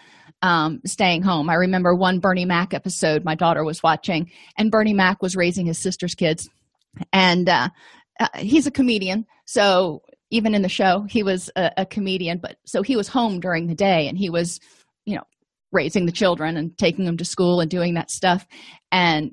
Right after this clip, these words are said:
he went to a work party with his wife,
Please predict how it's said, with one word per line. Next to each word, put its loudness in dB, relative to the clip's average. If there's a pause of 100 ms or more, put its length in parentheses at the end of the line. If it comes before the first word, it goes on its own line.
(100)
he 0
went -2
to 0
a 2 (560)
work 2
party 0
with 2
his -4
wife, 4